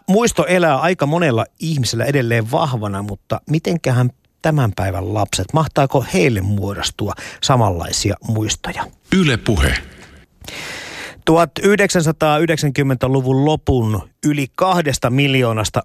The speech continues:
Speaker 1: vapaa-ajan kalastajasta on pudottu puolentoista miljoonan harrastajan tasoon. Yli neljänkymmenen miljoonan kilon saalis on tippunut noin kolmeenkymmeneen miljoonaan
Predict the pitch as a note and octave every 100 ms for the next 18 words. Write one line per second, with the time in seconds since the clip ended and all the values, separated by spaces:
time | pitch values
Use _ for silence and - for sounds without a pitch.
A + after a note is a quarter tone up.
0 | - C3+ C3 A#2 G#2 G#2 G#2 B2 A#2 G#2
1 | - G#2 G2+ - - C3+ B2+ - F#3 C#3+
2 | - A#2+ - F#3 C#3 A#2+ G#2 A2 G2+ A2
3 | A#2 A2+ A2 G2+ G2+ F#2 C3 A2+ G2 -
4 | G#2 G2+ - G2+ - - - _ _ _
5 | _ - E3+ F3 - G3 G#3 F3 - C#3
6 | C3 B2+ C3 C3 C3 A#2+ A#2 A#2 - -
7 | - - - - _ _ - D3 C3+ B2
8 | G#2+ E3+ D#3 C3+ C#3 B2+ - - B2 A#2
9 | B2+ B2+ G#2 - D3 C#3+ A#2+ G2 F#2 G#2
10 | G2+ F#2 E2+ - B2+ A2 G2+ F2 F2+ F2